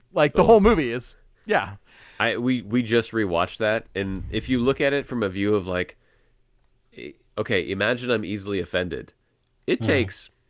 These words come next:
Speaker 2: thirty seconds,
Speaker 1: Yeah.
Speaker 2: maybe, for you to be offended by that movie, but it is still hysterical, 'cause you're right, it, it's almost like the South Park of its day.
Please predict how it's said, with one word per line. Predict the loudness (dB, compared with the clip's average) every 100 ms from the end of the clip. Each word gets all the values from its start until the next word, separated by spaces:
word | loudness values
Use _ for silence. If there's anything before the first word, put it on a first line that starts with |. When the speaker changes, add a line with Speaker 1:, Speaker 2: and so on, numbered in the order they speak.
| _
Speaker 2:
thirty | -20 -6 -2 -2 -2
seconds, | -4 -6 -6 -8 -12 -20 _ _ 0
Speaker 1:
Yeah. | 2
Speaker 2:
maybe, | 2 -2 -4 -8 _
for | _ -2
you | 0 0
to |
be | -2 -2 -4
offended | -4 -4 -2 -4
by | -2 0
that | 0
movie, | -2 -4 -8 -12 _ _
but | 0 2
it |
is | 0 -2
still | -2 -2
hysterical, | -4 -6 -2 -2 -2 -6
'cause | -4 -2
you're | 0
right, | 0 0
it, | -6
it's | -6 -4
almost | -2 -2
like | -4 -4
the | -8
South | -6 -4 -4
Park | -4 -4 -4
of | -10
its | -12 -10
day. | -10 -10